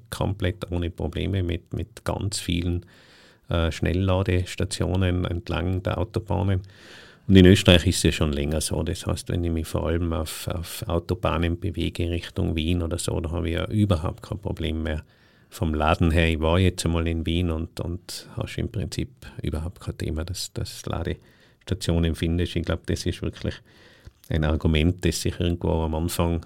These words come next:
der Elektromobilität festgesetzt hat und irgendwo bringt man's bei viel, bei vielen Menschen nicht mehr raus.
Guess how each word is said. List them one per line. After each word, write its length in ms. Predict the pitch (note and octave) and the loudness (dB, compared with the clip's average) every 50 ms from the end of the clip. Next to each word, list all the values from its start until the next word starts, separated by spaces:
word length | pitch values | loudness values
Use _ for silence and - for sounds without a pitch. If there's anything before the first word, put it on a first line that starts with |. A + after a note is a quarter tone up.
| - - | -10 -8
der 180 | - - E2 | -4 -2 -2
Elektromobilität 1160 | E2 D#2+ D#2 D#2+ D2+ - - - - F2 E2 D#2+ D#2+ D#2+ - D#2 D#2+ - - - D#2+ - - | -2 -2 -2 -4 -4 -6 -8 -4 -4 -2 -2 -2 -4 -4 -4 -6 -6 -6 -6 -6 -6 -6 -4
festgesetzt 720 | - E2+ - - - - - - - F2 E2+ - - - - | -4 -4 -4 -4 -4 -6 -6 -2 -2 -2 -2 -4 -8 -6 -4
hat 220 | F#2 F2 - - | -4 -4 -4 -4
und 160 | D#2 D2+ C#2+ | -4 -4 -4
irgendwo 280 | E2 D#2+ D#2+ E2 - D#2+ | -4 -4 -6 -6 -6 -6
bringt 300 | - - D#2+ E2+ F#2 - | -4 -2 -2 -2 -2 -2
man's 220 | - D#2+ - - | -2 -4 -4 -4
bei 120 | - - F2+ | -6 -6 -4
viel, 260 | - - F#2+ E2+ E2+ - - - - - - - - - - | -2 0 0 0 -2 -4 -10 -18 -20 -20 -20 -20 -20 -6 0
bei 100 | - E2+ | 2 2
vielen 260 | - - F#2 F2+ E2+ | 6 8 8 8 10
Menschen 420 | E2 D#2+ D#2+ E2+ - - - F2+ E2+ | 10 8 8 6 6 6 6 8 8
nicht 120 | E2+ E2+ | 8 8
mehr 140 | E2 D#2 C#2+ | 8 6 4
raus. 240 | C2+ C#2 D2 - | 2 0 -2 -2